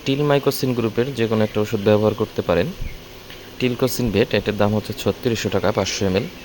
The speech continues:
এবং এর সাথে হচ্ছে আপনারা যেটা ব্যবহার করবেন,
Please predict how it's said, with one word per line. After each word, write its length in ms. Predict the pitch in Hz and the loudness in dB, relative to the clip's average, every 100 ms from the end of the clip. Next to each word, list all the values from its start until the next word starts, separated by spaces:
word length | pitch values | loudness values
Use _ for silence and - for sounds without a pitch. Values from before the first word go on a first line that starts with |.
| - - - - - - - - | -18 -18 -18 -18 -16 -18 -14 -4
এবং 240 | 110 120 - | 0 0 2
এর 120 | 131 | 2
সাথে 320 | - 135 143 | 2 -2 0
হচ্ছে 200 | 135 - | -2 0
আপনারা 280 | 123 135 131 | 0 2 2
যেটা 300 | 120 117 131 | 2 0 2
ব্যবহার 320 | 127 123 113 | 2 4 2
করবেন, 280 | 113 98 | 2 0